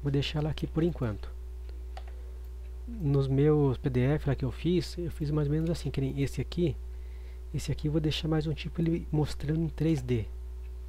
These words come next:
Mostrando em três D significa um tipo assim, ó. Vamos ver. Aqui.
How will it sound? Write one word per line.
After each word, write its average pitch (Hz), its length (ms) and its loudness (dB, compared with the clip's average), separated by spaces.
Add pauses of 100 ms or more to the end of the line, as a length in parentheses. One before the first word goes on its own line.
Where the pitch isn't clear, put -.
(680)
Mostrando 147 340 0
em - 20 -2
três 131 280 0
D 139 280 2
significa 147 580 -2
um 147 60 0
tipo 151 320 -2
assim, 135 280 -2
ó. 120 100 0 (420)
Vamos 123 240 -2
ver. 120 200 0 (920)
Aqui. 139 760 0